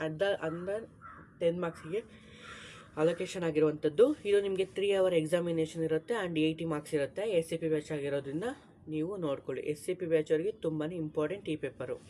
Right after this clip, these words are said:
So ಮೊದಲನೇದಾಗಿ ನಮಗೆ ಭಾವಾರ್ಥ ಕೇಳಿದ್ದಾನೆ, ಎರಡು ಕೇಳಿರ್ತಾನೆ, ಅಲ್ಲಿ ಒಂದು ಕ್ವಶನ್ನ ಅಟೆಂಡ್ ಮಾಡಲೇಬೇಕು. ನೋಡಿ, ಆ, ಮತ್ತು ಅದು ಯಾವ ಥರ ಬರೀಬೇಕು ಅನ್ನೋದನ್ನು ನಾನು ಒಂದು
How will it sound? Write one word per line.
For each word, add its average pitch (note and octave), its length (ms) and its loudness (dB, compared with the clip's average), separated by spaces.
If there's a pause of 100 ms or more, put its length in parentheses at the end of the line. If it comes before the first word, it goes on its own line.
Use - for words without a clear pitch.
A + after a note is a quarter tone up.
(420)
So B3 100 10
ಮೊದಲನೇದಾಗಿ G#3+ 540 2
ನಮಗೆ G#3+ 460 2 (280)
ಭಾವಾರ್ಥ F3+ 420 2
ಕೇಳಿದ್ದಾನೆ, E3+ 500 0
ಎರಡು F#3 320 4
ಕೇಳಿರ್ತಾನೆ, G3 500 -2
ಅಲ್ಲಿ E3+ 140 2
ಒಂದು E3+ 320 4
ಕ್ವಶನ್ನ F3 420 0 (280)
ಅಟೆಂಡ್ F3+ 320 0
ಮಾಡಲೇಬೇಕು. D#3 760 0 (1200)
ನೋಡಿ, F3+ 220 2 (540)
ಆ, G4 240 0
ಮತ್ತು G#4 280 0
ಅದು F3+ 120 2
ಯಾವ D3 140 4
ಥರ B3 140 6
ಬರೀಬೇಕು A3 540 6
ಅನ್ನೋದನ್ನು G#3 360 0
ನಾನು G#3 240 0
ಒಂದು E3 180 -4